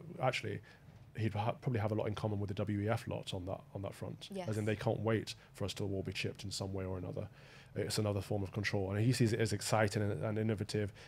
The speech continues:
Speaker 1: And people like that, you know, he's well-intentioned, but people like that are what lead us down a stray path. So we do have to be careful and not, this is why I don't hero worship him, as much as I think he's, it's fantastic what he's doing in some ways. We have to be so careful on the speed at which we process,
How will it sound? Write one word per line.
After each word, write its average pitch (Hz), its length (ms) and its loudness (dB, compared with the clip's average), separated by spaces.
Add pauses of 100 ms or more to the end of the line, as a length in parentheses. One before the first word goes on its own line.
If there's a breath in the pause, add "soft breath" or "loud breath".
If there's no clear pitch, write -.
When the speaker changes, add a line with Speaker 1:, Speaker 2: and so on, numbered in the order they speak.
(100)
Speaker 1:
And 107 200 -2 (120)
people 120 240 4
like - 140 4
that, - 300 -2
you 120 80 2
know, 104 100 2
he's 101 260 2
well-intentioned, 107 680 4
but - 100 -4
people 117 200 0
like 101 120 0
that 110 100 2
are 107 60 0
what 104 160 0
lead 107 140 0
us 101 100 -2
down 104 180 0
a 98 60 0
stray 98 240 -2
path. - 400 -2 (560 loud breath)
So 107 100 -2
we 107 60 4
do 120 100 6
have 120 140 6
to - 80 -10
be 110 60 2
careful 104 420 2
and 104 100 0
not, 104 220 0 (160)
this 120 160 2
is 127 80 4
why 113 100 8
I 113 40 6
don't 107 120 4
hero 113 280 6
worship 95 280 -2
him, 98 160 -4
as 104 160 0
much 113 200 2
as 104 100 0
I 101 40 0
think 98 140 -2
he's, 101 220 0
it's 117 120 0
fantastic 110 400 0
what 107 80 2
he's 101 80 0
doing 104 180 0
in 101 60 0
some 120 220 2
ways. 98 300 -2 (500 loud breath)
We 113 80 2
have 107 120 4
to 104 60 -2
be 101 60 2
so 110 220 4
careful 107 280 2
on 98 60 0
the 95 80 -2
speed - 480 2
at - 80 0
which 101 160 -4
we 101 60 -2
process, 98 360 -6